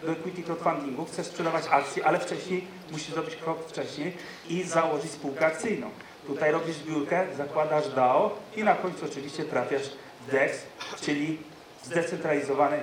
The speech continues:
giełdy, gdzie możesz potem tym handlować na rynku wtórnym. Emisja pierwotna, załóż firmę, rynek wtórny. Tego nie daje żadne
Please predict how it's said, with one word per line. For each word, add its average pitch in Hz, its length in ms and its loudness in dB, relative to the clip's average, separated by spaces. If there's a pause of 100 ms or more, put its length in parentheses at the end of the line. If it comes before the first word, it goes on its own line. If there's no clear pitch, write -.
(120)
giełdy, 139 420 0
gdzie 143 100 -2
możesz 123 280 -4
potem - 300 -8
tym 120 140 -10
handlować 165 380 -2
na 190 80 2
rynku 202 220 0
wtórnym. - 340 2 (100)
Emisja 131 280 -2
pierwotna, 208 680 6 (420)
załóż 160 340 4
firmę, 208 520 4 (480)
rynek 180 300 2
wtórny. 127 320 -2 (380)
Tego 185 320 4 (220)
nie 180 160 4
daje 190 320 4 (320)
żadne 175 320 4